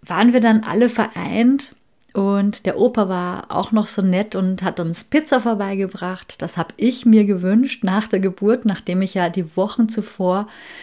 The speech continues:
auf Weißmehl und Zucker verzichtet hab. Und auf diese Pizza habe ich mich halt wirklich so richtig gefreut. Die erste Nacht haben wir dann so verbracht, dass Johann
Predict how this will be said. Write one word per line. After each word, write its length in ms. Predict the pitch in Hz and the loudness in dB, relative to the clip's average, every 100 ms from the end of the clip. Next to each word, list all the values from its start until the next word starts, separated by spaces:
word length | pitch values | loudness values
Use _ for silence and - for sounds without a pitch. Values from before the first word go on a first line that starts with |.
| - | -14
auf 380 | - 170 170 - | -4 -2 -2 -4
Weißmehl 440 | - 202 214 202 190 | -2 0 2 2 0
und 160 | 185 | -2
Zucker 280 | - 320 208 | -4 0 0
verzichtet 580 | - 170 - - - 151 | -2 -8 -10 -10 -12 -8
hab. 260 | 165 247 - _ _ - | -8 -10 -14 _ _ -6
Und 360 | 180 170 170 - - _ | -2 -2 -4 -12 -20 _
auf 160 | - - | -10 -6
diese 200 | 175 180 | -4 -4
Pizza 680 | - - 220 226 165 170 | -4 0 0 0 -2 -2
habe 160 | 175 156 | -2 -4
ich 120 | 160 | -4
mich 180 | 165 151 | -4 -4
halt 260 | 156 151 160 | -8 -8 -8
wirklich 400 | 165 165 151 - | -6 -6 -10 -6
so 140 | 160 | -6
richtig 600 | 147 190 185 175 165 151 | -2 0 0 0 -8 -8
gefreut. 560 | - - - - - - _ _ _ _ - - - - - - - - - | -12 -16 -16 -16 -16 -20 _ _ _ _ -20 -20 -20 -20 -20 -20 -20 -16 -6
Die 80 | - | -2
erste 300 | 214 247 277 | -2 2 4
Nacht 440 | 202 247 - - | 6 4 -2 -8
haben 240 | 196 214 | 0 2
wir 80 | 226 | 2
dann 160 | 214 196 | 2 0
so 120 | 254 | 0
verbracht, 500 | 269 226 - 170 - | -2 -4 -4 -8 -6
dass 320 | 175 - - | -8 -8 -8
Johann 600 | 175 160 208 240 277 311 | -2 2 2 4 2 2